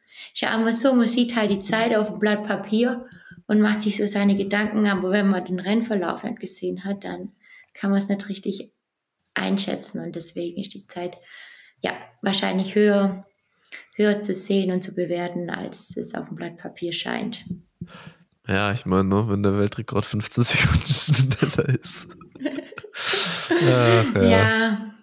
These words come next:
Speaker 1: ja.
Speaker 2: A-, aber
Speaker 1: Okay.
Speaker 2: man muss ja
Speaker 1: Überleg mal
Speaker 2: nicht
Speaker 1: über zehntausend, da wird,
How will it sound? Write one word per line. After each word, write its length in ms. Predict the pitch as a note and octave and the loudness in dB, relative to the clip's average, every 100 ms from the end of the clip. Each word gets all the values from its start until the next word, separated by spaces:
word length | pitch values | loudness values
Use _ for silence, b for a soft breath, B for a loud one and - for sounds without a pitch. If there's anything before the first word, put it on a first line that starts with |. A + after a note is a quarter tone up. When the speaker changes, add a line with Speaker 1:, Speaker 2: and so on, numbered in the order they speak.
| _ | _
Speaker 1:
ja. 380 | A3+ F#3 F3+ F3+ F3+ | -4 -2 -2 -2 -2
Speaker 2:
A-, 140 | - - | -2 2
aber 320 | G3+ G3+ F#3+ | 2 4 2
Speaker 1:
Okay. 680 | - F3 F3 F3 - - - _ _ _ - - _ _ _ _ _ _ _ _ _ _ - _ - - | 2 0 0 -4 -6 -8 -10 _ _ _ -20 -20 _ _ _ _ _ _ _ _ _ _ -20 _ -20 -14
Speaker 2:
man 200 | - - | -2 2
muss 160 | F#2 - | 4 4
ja 40 | |
Speaker 1:
Überleg 160 | G#2 G#3 | 6 6
mal 60 | F3+ | 4
Speaker 2:
nicht 40 | F3+ | 0
Speaker 1:
über 60 | |
zehntausend, 760 | G3+ F#3 G3 G3 A3 G#3+ G3 F#3 | 0 0 0 2 2 2 2 0
da 120 | F3 | -2
wird, 220 | F3+ F#3+ | -2 -4